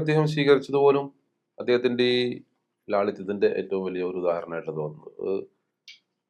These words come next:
ഫ്രാൻസിസ് സേവിയർ അല്ല, ഫ്രാൻസിസ് അസീസി എന്ന് പറയുന്ന പിൽക്കാലത്ത് വന്ന, ആ, പിന്നെ സാധാരണക്കാർക്കിടയിൽ ജീവിച്ച, സേവന സന്നദ്ധനായ, ലളിതമായ ജീവിതം നയിച്ച ആ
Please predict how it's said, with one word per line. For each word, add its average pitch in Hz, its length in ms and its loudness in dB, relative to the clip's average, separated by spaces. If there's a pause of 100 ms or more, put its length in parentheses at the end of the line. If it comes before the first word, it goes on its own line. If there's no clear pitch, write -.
(140)
ഫ്രാൻസിസ് 104 460 -2
സേവിയർ 127 380 6
അല്ല, 82 120 0 (800)
ഫ്രാൻസിസ് - 500 -2
അസീസി 110 460 -6 (120)
എന്ന് 98 180 -4
പറയുന്ന 98 340 -2 (1300)
പിൽക്കാലത്ത് 104 520 4
വന്ന, 101 180 0 (840)
ആ, - 20 6 (480)
പിന്നെ 98 280 -4 (100)
സാധാരണക്കാർക്കിടയിൽ 98 760 4 (100)
ജീവിച്ച, 95 340 -4 (160)
സേവന 101 260 6 (100)
സന്നദ്ധനായ, 95 760 0
ലളിതമായ 98 400 0 (100)
ജീവിതം 95 340 -4
നയിച്ച 90 280 -8 (880)
ആ - 20 6